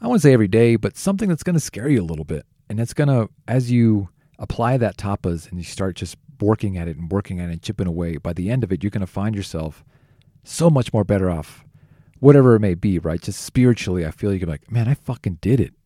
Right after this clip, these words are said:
And I can do more." I kind of surprise myself, and that's kind of what we're going through. And as you're working through these things, you might notice, uh, bringing awareness to patterns of yourself. And that's something I did.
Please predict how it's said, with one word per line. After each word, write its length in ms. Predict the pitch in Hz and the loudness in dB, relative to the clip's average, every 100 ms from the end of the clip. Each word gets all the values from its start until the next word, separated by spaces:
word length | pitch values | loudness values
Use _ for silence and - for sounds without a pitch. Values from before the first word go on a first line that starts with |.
| _ | _
And 160 | 98 95 | -4 -2
I 340 | 98 101 92 _ _ - | -2 -4 -8 _ _ -2
can 140 | 123 | 4
do 160 | 120 131 | 6 6
more." 400 | 104 139 127 - | 6 4 4 0
I 120 | 92 | -8
kind 240 | - 107 95 | -6 -6 -6
of 140 | 87 - | -8 -10
surprise 540 | - - 95 107 98 | -10 -8 -6 -4 -4
myself, 420 | 82 85 98 82 | -6 -6 -6 -4
and 80 | - | -4
that's 120 | 98 | -4
kind 140 | - 90 | -4 -6
of 60 | |
what 80 | 73 | -6
we're 60 | 73 | -6
going 240 | 85 82 | -4 -6
through. 240 | 78 71 71 _ _ _ _ _ - - | -8 -14 -16 _ _ _ _ _ -20 -16
And 140 | - 131 | -6 -2
as 140 | 151 | 4
you're 100 | 139 | 4
working 440 | 113 120 220 185 127 | 4 4 2 2 2
through 180 | 165 | 2
these 180 | 175 101 | 0 -2
things, 320 | 95 95 98 | -2 -4 -2
you 80 | 147 | 0
might 240 | 170 233 127 | 0 0 0
notice, 580 | 123 170 139 - - - _ _ _ _ _ _ | 0 2 0 -2 -14 -20 _ _ _ _ _ _
uh, 240 | 117 110 101 117 110 | -2 -2 -4 -6 2
bringing 240 | 147 170 | 4 6
awareness 540 | 117 110 139 127 113 - | 6 6 4 2 -4 -2
to 220 | 131 127 | 2 2
patterns 480 | - 117 156 95 85 | 0 -2 0 -2 -4
of 100 | 82 | -6
yourself. 340 | 80 85 80 | -6 -6 -4
And 80 | 107 | -4
that's 120 | 123 | -2
something 240 | 139 104 | 0 0
I 160 | 87 151 | 0 0
did. 300 | 107 80 | 0 -4